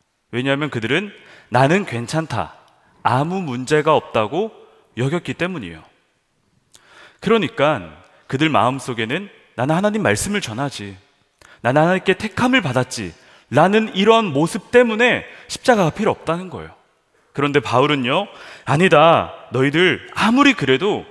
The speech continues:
십자가 필요하다. 우리가 의롭게 산다고 해도 의로운 사람이 될 수 없고 십자가 앞에만이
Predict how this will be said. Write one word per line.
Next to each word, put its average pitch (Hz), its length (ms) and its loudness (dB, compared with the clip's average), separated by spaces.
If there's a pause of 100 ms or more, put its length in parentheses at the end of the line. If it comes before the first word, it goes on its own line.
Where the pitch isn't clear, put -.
(180)
십자가 147 440 2
필요하다. 139 640 -6 (500)
우리가 160 500 2 (520)
의롭게 233 460 4
산다고 220 540 0
해도 175 300 0 (200)
의로운 202 300 2
사람이 175 360 -2
될 120 180 -2
수 185 180 0
없고 - 520 -2 (120)
십자가 214 500 2
앞에만이 196 600 0